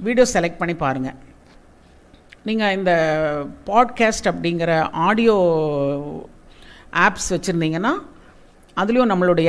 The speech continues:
ஆப்ஸ் இருக்கு, ஆப்ல நம்மளோட பாட்காஸ்ட் இருக்கு. அதோட லிங்க் நான் இதுல இந்த டிஸ்கிரிப்ஷன்ல கொடுக்குறேன். I am working in Dubai. I am watching your video. It's very fo-, uh, very useful. Thank you so much. Yeah,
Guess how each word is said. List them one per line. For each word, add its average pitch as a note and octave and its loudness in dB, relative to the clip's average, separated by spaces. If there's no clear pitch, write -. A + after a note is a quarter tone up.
ஆப்ஸ் F3+ -4
இருக்கு, E3 0
ஆப்ல F3+ 0
நம்மளோட D#3+ -2
பாட்காஸ்ட் E3+ -2
இருக்கு. D3+ -4
அதோட G3+ 4
லிங்க் A#3 -2
நான் D3+ 2
இதுல D#3 0
இந்த E3 0
டிஸ்கிரிப்ஷன்ல F#3 0
கொடுக்குறேன். B2+ -10
I F3 -4
am F3 -2
working G#3 0
in F3+ 0
Dubai. D#3+ 2
I F3 0
am E3 -2
watching F3+ 0
your D#3+ -2
video. E3 -2
It's F3 -8
very D#3+ -2
fo-, - -6
uh, D#3 -6
very E3+ -2
useful. G#3+ -6
Thank D#3+ -4
you E3 -8
so D3+ -8
much. C#3+ -8
Yeah, G3+ -2